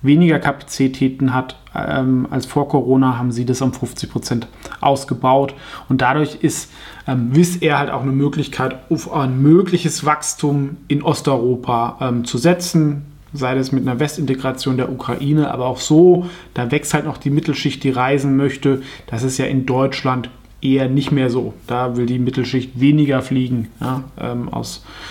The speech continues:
irgendwelchen Umweltgründen und solche Themen. Das spielt in Osteuropa zum Beispiel keine Rolle. Da hat man halt diesen Effekt wie in Deutschland in den sechzigern, ähm, dass die Leute mal in den Urlaub fliegen wollen oder natürlich, wie angesprochen, Migrationsströme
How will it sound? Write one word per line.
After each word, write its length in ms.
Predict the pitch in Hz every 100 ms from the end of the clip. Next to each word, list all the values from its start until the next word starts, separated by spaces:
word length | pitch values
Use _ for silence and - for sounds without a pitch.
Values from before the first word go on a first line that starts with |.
| - - -
irgendwelchen 300 | 131 127 123
Umweltgründen 1120 | 156 143 135 131 131 135 127 135 131 127 127
und 100 | 123
solche 320 | 120 131 127
Themen. 400 | - 139 139 135 - -
Das 120 | - 127
spielt 260 | - 123
in 60 | 123
Osteuropa 540 | 120 - 113 117 117
zum 160 | - 117
Beispiel 260 | 117 -
keine 300 | 113 120 123
Rolle. 400 | 120 120 120 117 - -
Da 120 | 110
hat 160 | -
man 100 | 123
halt 140 | 113 117
diesen 180 | 117 123
Effekt 360 | 120 123 -
wie 40 | 127
in 80 |
Deutschland 360 | 120 120 120 120
in 40 |
den 80 | 120
sechzigern, 640 | 120 123 - 120 120 117 113 - - -
ähm, 140 | 120
dass 140 | 117 -
die 100 | 120
Leute 320 | 120 120 117 - -
mal 160 | 123 123
in 80 | 135
den 140 | 131
Urlaub 320 | 180 160 147
fliegen 340 | - 147 139 131
wollen 300 | 131 135 135 -
oder 240 | 139 135
natürlich, 560 | 135 131 135 127 - - -
wie 140 | - 117
angesprochen, 640 | 117 113 - 120 117 120 110 - - - - - -
Migrationsströme 1120 | 139 127 120 - 123 127 - 131 123 123